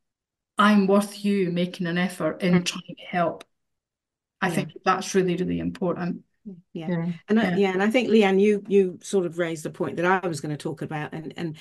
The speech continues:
Speaker 3: and it is about how leaders demonstrate their humanity by admitting that they sometimes have, you know, overwhelming situations or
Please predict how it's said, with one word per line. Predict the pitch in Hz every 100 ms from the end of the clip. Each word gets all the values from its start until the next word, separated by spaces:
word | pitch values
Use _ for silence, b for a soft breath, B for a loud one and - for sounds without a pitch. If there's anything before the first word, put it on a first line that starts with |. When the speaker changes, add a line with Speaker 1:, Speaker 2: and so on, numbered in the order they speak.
| B B
Speaker 3:
and | - 196
it | -
is | 214 202 190 -
about | 175 170 170 160 156 -
how | 160 - - 180 165
leaders | 156 165 170 156 156 151 156 - - b b b b _
demonstrate | - 196 180 156 - 165 165
their | 156
humanity | - 180 190 196 - 131 - 202 _ _ _ _ _ -
by | 180 165 156 180 208 - _
admitting | 175 170 180 220 - - 220 220 202 - -
that | 196 - 160
they | 175 190
sometimes | 185 180 156 160 151 143
have, | - 151 147 - b b -
you | 156
know, | 151 147 147 -
overwhelming | 175 151 156 156 156 151
situations | - - 156 147 143 151 151 151
or | 147 143